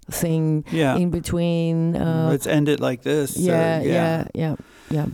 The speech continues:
Speaker 2: Yeah. So, um, but anyway, you, you play with such talented musicians. I mean, you've got, um, Stefan Kucher, who was here last time with Consti, who's also your bass player, and then Reini, the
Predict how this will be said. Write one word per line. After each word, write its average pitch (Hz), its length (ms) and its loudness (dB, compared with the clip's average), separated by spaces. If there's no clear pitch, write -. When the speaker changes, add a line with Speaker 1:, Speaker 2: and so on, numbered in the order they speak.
Speaker 2:
Yeah. 123 480 -4
So, 151 460 2
um, 135 480 -2
but 147 160 -2
anyway, 175 380 4
you, 151 280 0
you 147 160 -4
play 165 260 -2
with 147 140 0
such - 480 -8
talented 151 520 0
musicians. 120 840 -4
I 117 80 -6
mean, 117 240 -6
you've 110 200 -10
got, 117 220 -8
um, 101 400 -8
Stefan 120 560 -6
Kucher, 123 480 -6
who 117 80 -6
was 113 200 -8
here 139 380 -6
last 170 280 -2
time 117 280 -4
with 117 220 -8
Consti, 131 500 -4
who's 135 160 -4
also 117 560 -4
your 117 120 -6
bass 117 240 -4
player, 156 400 -4
and 113 180 -6
then 113 360 -6
Reini, 131 420 0
the 113 220 -8